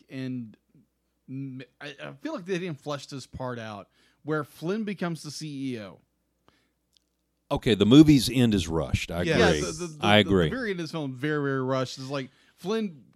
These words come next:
Speaker 1: gets out of the computer, and the next thing you know, he's C E O.
Speaker 2: Yeah, and because Dillinger didn't g-, just become C E O, um,
Speaker 3: Right.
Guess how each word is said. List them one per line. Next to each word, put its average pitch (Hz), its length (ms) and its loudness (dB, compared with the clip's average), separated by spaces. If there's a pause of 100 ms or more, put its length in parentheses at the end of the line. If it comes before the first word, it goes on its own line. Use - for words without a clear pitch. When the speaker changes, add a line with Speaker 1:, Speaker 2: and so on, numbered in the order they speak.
(120)
Speaker 1:
gets 165 260 -6
out 226 160 0
of 254 80 -6
the 226 60 -8
computer, 147 640 -6 (340)
and 160 320 -6
the 156 80 -6
next 226 240 -8
thing 214 120 -6
you 185 100 -4
know, 160 240 -2
he's 147 220 -14
C 131 280 -10
E 95 40 -16
O. 82 60 -20 (640)
Speaker 2:
Yeah, 143 360 6
and 151 300 -4
because 208 240 4
Dillinger 170 500 6
didn't 123 680 0
g-, 131 80 -12
just 127 220 -2
become 107 240 -2
C 101 400 -2
E 87 60 2
O, 78 300 -2
um, 101 680 -4
Speaker 3:
Right. 139 380 -8